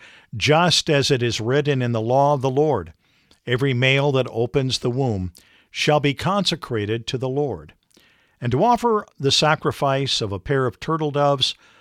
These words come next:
or two young pigeons in accordance with the dictate of the law of the Lord. Now there was a man in Jerusalem whose name was Simeon. This man was righteous and devout, awaiting the consolation of Israel,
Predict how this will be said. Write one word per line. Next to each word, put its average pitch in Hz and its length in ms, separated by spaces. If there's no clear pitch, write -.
or 139 160
two 170 220
young 151 340
pigeons 101 600
in 151 120
accordance 190 600
with 139 100
the 123 80
dictate 139 480
of 135 80
the 113 80
law 107 280
of 101 80
the 120 100
Lord. 131 420
Now 175 160
there 185 140
was 185 180
a 170 60
man 180 420
in 156 320
Jerusalem 127 840
whose 123 280
name 135 220
was 139 120
Simeon. 104 540
This - 200
man 139 260
was 135 180
righteous 127 600
and 104 140
devout, 107 400
awaiting 185 540
the 147 120
consolation 127 920
of 120 280
Israel, 123 680